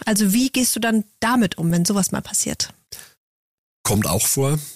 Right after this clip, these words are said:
Speaker 2: Glücklicherweise nicht so wahnsinnig oft bei uns, muss ich sagen. Besonnen. Besonnen und gelassen. Das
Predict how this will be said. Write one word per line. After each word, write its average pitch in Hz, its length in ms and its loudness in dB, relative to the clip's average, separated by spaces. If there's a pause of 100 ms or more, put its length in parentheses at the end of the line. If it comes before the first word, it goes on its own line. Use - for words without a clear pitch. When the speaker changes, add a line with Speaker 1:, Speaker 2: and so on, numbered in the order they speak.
(640)
Speaker 2:
Glücklicherweise 104 760 2
nicht 104 140 2
so 90 160 -2
wahnsinnig 110 680 0
oft - 260 -2
bei 107 100 0
uns, 104 260 2
muss 104 180 2
ich 98 120 0
sagen. 98 280 0 (1120)
Besonnen. 92 580 0 (720)
Besonnen 113 460 2
und 104 160 0
gelassen. 76 520 -2 (120)
Das - 300 -2